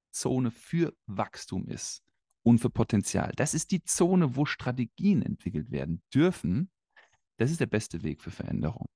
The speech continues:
Also das Unbekannte ist beängstigend und deshalb ist es so wichtig, Pausen zu machen, wenn wir merken, dass dieses Gefühl entsteht. Dass wir gut zu uns sind auf dieser Reise.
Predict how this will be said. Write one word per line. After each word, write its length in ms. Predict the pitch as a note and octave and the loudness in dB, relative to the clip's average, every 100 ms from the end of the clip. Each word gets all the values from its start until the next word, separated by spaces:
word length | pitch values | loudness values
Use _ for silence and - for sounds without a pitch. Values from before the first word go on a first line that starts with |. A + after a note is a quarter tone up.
| _ | _
Also 300 | - F2+ D#2 | -2 0 0
das 140 | - - | -2 2
Unbekannte 500 | G#2 G2 - F#2 - | 4 4 2 2 2
ist 100 | - | -2
beängstigend 720 | - A2+ - - G3 - _ _ _ _ | 2 2 0 -2 -2 -4 _ _ _ _
und 220 | F2 D#2 | -4 2
deshalb 360 | G2 F#2 F#2+ - | 2 2 -2 -2
ist 140 | - | -8
es 100 | G2+ | -10
so 140 | - - | -8 -4
wichtig, 320 | F2+ - - _ | -4 -6 -10 _
Pausen 460 | - - D#2 - - | -6 -2 -2 -2 -6
zu 160 | - | -8
machen, 260 | - - - _ _ _ _ _ | -10 -10 -18 _ _ _ _ _
wenn 180 | A2+ A#2+ | 6 8
wir 100 | G#2+ | 8
merken, 360 | G2 F#2 - F#2 | 6 6 2 0
dass 160 | F2 | -2
dieses 260 | - F2 G2+ | -4 -6 -6
Gefühl 320 | - - - | -10 -8 -8
entsteht. 440 | - - - _ _ _ _ _ _ _ | -8 -10 -12 _ _ _ _ _ _ _
Dass 160 | G2 A2 | 2 4
wir 80 | |
gut 220 | A2 G3 - | 6 6 4
zu 140 | - | -2
uns 240 | - - | -2 -4
sind 220 | - A2 - | -8 -10 -12
auf 120 | - | -10
dieser 280 | - - - | -8 -8 -8
Reise. 260 | - - | -10 -14